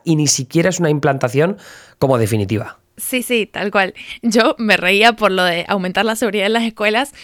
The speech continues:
Speaker 2: no por el concepto en sí, que bueno, también, ¿no? Porque uno quiere creer que hay caminos más rápidos para evitar estos desastres que ese, pero es que aparte las medidas que se están considerando son, por ejemplo, reducir el número de entradas a la escuela. Y claro,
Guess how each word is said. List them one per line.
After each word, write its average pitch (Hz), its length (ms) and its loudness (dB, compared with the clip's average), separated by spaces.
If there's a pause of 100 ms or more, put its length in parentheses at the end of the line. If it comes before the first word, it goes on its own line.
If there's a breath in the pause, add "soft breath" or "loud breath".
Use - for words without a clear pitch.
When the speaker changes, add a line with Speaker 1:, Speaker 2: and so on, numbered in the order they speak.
(160 loud breath)
Speaker 2:
no 233 160 -2
por 285 160 2
el 226 100 2
concepto 202 440 0
en 220 120 2
sí, 226 280 0
que 202 140 0
bueno, 170 260 -4 (100)
también, 190 460 0
¿no? 196 200 0
Porque 190 340 -8 (420)
uno 196 300 -2 (100)
quiere 196 220 -2
creer 202 240 4
que 208 80 0
hay 202 140 4
caminos 190 360 0
más 196 140 2
rápidos 202 340 4
para 190 200 0
evitar 190 260 0
estos 202 260 0
desastres 196 460 -4
que 202 240 0
ese, 233 300 -2 (260 loud breath)
pero 214 100 -4
es 233 80 -4
que 349 60 -2
aparte 302 500 -2
las 202 280 -2
medidas 226 340 -4
que 240 140 -4
se 196 80 -6
están 202 200 -4
considerando 196 600 0
son, 226 280 0 (280 loud breath)
por - 100 -10
ejemplo, 233 400 2
reducir 220 460 0
el 240 80 2
número 233 280 2
de 196 100 0
entradas 196 680 2
a 196 80 0
la 170 80 -6
escuela. - 420 -4 (420 loud breath)
Y 208 580 -2
claro, 220 280 6